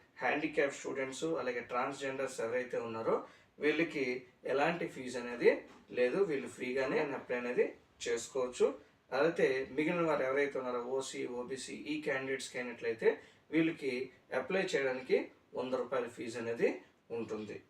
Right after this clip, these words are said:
అయితే ఇది పూర్తిగా ఆన్లైన్లో అప్లై చేసుకోవాలి. అయితే ఈ ఆన్లైన్ అప్లై చేసేటప్పుడు కొన్ని జాగ్రత్తలు పాటించాలి. అవి ఏమనుకున్నట్లయితే మీరు అప్లై చేసేటప్పుడు కేవలం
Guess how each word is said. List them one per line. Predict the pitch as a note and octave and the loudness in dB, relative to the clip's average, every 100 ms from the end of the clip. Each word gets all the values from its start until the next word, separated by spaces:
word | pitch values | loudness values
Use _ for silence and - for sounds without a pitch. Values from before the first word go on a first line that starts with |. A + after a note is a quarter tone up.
| _ _ _ _ _ - | _ _ _ _ _ 2
అయితే | D#3 F#3 | 4 4
ఇది | E3+ | 0
పూర్తిగా | - E3+ E3 F#3+ E3+ C3 C3 - - | 0 0 2 2 4 2 0 -6 -4
ఆన్లైన్లో | B2+ C#3 C#3+ C#3 F#3 - - A#2 | 0 2 2 2 0 0 -6 -8
అప్లై | A#2 C3+ | -4 0
చేసుకోవాలి. | C3 - B2+ - - C3 C#3 G3+ - - - - | 0 0 -2 -2 2 4 6 6 4 -2 -20 0
అయితే | D3+ E3+ G#3+ | 2 6 8
ఈ | D3+ | 8
ఆన్లైన్ | C3+ E3+ F#3 | 4 4 4
అప్లై | D#3 - D3+ | 2 4 4
చేసేటప్పుడు | D3 C3 D3 C3+ B2+ A#2+ B2 B2 | 4 -2 -2 -2 -2 -2 -2 -4
కొన్ని | D3 C3+ | -4 -2
జాగ్రత్తలు | B2 B2 C3 - C#3+ | 0 0 -2 -4 -6
పాటించాలి. | C3 B2 B2 A#2+ C3 D#3+ - - _ | -4 -4 -6 -4 -4 -2 -6 -16 _
అవి | B2+ B2+ D3 | 0 6 6
ఏమనుకున్నట్లయితే | E3 D#3+ C#3+ C#3+ C#3 C3 B2 C3+ A#2 A#2 - _ _ | 6 2 0 -2 0 -2 -2 0 0 0 -6 _ _
మీరు | C3+ D#3 D3+ B2+ - | 4 8 8 6 2
అప్లై | B2 F3+ F3+ | -2 0 0
చేసేటప్పుడు | D#3 C3+ C#3+ C3 - - | 0 0 -2 -4 -6 -6
కేవలం | - C3 D3+ D#3+ C3 - | -2 2 2 2 0 -4